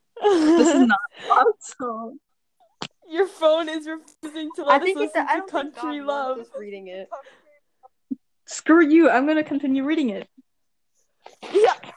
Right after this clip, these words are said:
Speaker 2: Okay,
Speaker 1: Maybe it was
Speaker 2: no one's
Speaker 1: the
Speaker 2: gonna be
Speaker 1: first whispers of fall in the air, or maybe the smell of fresh cut grass that wafted into the room through the slightly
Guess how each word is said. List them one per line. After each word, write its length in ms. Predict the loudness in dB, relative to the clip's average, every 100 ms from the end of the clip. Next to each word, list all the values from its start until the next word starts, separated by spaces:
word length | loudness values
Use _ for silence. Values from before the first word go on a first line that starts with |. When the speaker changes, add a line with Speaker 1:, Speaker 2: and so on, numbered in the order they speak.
| -2
Speaker 2:
Okay, 520 | 0 0 -2 _ 4 6
Speaker 1:
Maybe 340 | 6 4 0
it 100 | 0
was 120 | 0
Speaker 2:
no 60 | 0
one's 180 | -2 -4
Speaker 1:
the 80 |
Speaker 2:
gonna 0 |
be 60 | -4
Speaker 1:
first 260 | -4 -4 _ _ -12
whispers 540 | -12 -8 -4 -2 -2
of 220 | -2 -2 -2 -2
fall 300 | 2 6 6
in 120 | 6
the 140 | 4 2
air, 420 | 0 0 0 -4 -14 _ _ 0
or 100 | 2
maybe 360 | 4 4 2
the 100 | 2
smell 480 | 0 -2 2 4 2
of 80 | 0 _
fresh 240 | 2 2 2 -4
cut 240 | -2 -2 -2
grass 420 | 0 2 2 0 0
that 200 | 2 2 -2 _ _ _ _
wafted 680 | 0 4 4 2 0 -2 -2
into 280 | 0 -2 2
the 120 | 2
room 380 | 2 -2 -4 -6 _ -20 _ _ -14 -4
through 200 | 2 2
the 120 | 2
slightly 720 | -2 0 2 2 2 0